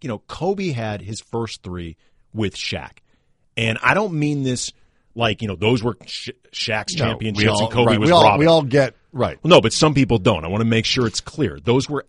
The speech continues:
Speaker 1: every bit Kobe's
Speaker 2: Sure.
Speaker 1: titles as Shaq's. And
Speaker 2: And Shaq
Speaker 1: anybody
Speaker 2: was
Speaker 1: who
Speaker 2: still
Speaker 1: says
Speaker 2: on the team.
Speaker 1: Right. Anybody who says otherwise is stupid. But LeBron never had a teammate as great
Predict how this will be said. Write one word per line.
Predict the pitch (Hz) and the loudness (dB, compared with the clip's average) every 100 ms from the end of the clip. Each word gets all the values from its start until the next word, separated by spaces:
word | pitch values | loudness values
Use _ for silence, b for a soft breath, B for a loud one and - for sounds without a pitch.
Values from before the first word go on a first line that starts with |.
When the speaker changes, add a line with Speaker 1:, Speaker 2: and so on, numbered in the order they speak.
| - | -6
Speaker 1:
every | 147 160 156 | -6 -4 -6
bit | 113 - 113 - _ | -6 -4 -6 -6 _
Kobe's | - 104 104 101 101 - - - | -14 -8 -6 -6 -8 -10 -14 -12
Speaker 2:
Sure. | - | -8
Speaker 1:
titles | 160 - 80 | -6 -6 -8
as | - | -8
Shaq's. | 104 - 151 120 - - | -6 -6 -6 -8 -10 -16
And | 123 | -10
Speaker 2:
And | 113 | -6
Shaq | - | 0
Speaker 1:
anybody | 156 135 | 0 0
Speaker 2:
was | 131 | 0
Speaker 1:
who | |
Speaker 2:
still | - 131 | -2 -2
Speaker 1:
says | 92 | -4
Speaker 2:
on | |
the | 76 | -8
team. | - 160 95 113 117 | -10 -8 -8 -10 -4
Speaker 1:
Right. | 190 107 - - | -2 -2 -6 -6
Anybody | 143 147 127 | -2 0 -2
who | |
says | - 117 - | -2 -6 -6
otherwise | 127 117 101 | -4 -2 -4
is | 92 | -6
stupid. | - - - 110 123 165 180 _ _ _ _ _ _ | -8 -8 -6 -6 -4 -8 -10 _ _ _ _ _ _
But | 147 135 127 _ _ _ _ _ _ _ _ - | 0 0 -2 _ _ _ _ _ _ _ _ -6
LeBron | 120 131 170 226 175 | -2 2 2 2 0
never | 120 120 147 135 117 | -2 0 -2 -2 -6
had | 98 120 120 80 - - | -6 -8 -8 -12 -16 -12
a | 113 101 | -10 -10
teammate | - - 165 117 87 - _ _ _ _ | -12 -12 -8 -6 -8 -12 _ _ _ _
as | 123 127 101 | -4 -4 -6
great | - 95 135 165 | -10 -4 -2 -4